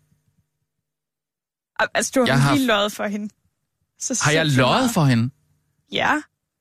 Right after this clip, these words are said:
Speaker 2: Det har jeg da ikke.
Speaker 1: Det har du da i den grad.
Speaker 2: Det har, hvordan har jeg løjet, løjet over for hende?
Speaker 1: Jamen, det handlede jo... Altså, det var bare dig på druk på folkemødet.
Speaker 2: Ja, sådan som I ser det.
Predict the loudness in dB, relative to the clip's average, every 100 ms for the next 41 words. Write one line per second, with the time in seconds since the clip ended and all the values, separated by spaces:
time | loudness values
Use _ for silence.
0 | _ _ _ _ 2 2 2 0 -2 -10
1 | _ _ _ _ -4 -2 0 0 0 -2
2 | -2 -2 -4 -16 _ 0 2 2 -4 _
3 | _ -20 -4 -2 2 2 4 4 2 2
4 | 0 0 0 2 2 0 0 0 -2 _
5 | _ _ _ _ _ _ _ _ -6 0
6 | 2 2 2 2 2 0 -6 -6 -2 0
7 | 0 0 0 -2 -4 -8 -4 -4 -6 -20
8 | _ -10 -4 -2 -2 -2 -2 -4 -8 _
9 | _ _ _ _ _ _ _ _ _ _
10 | _ _ _ _ 0 2 4 2 2 0
11 | 0 0 0 0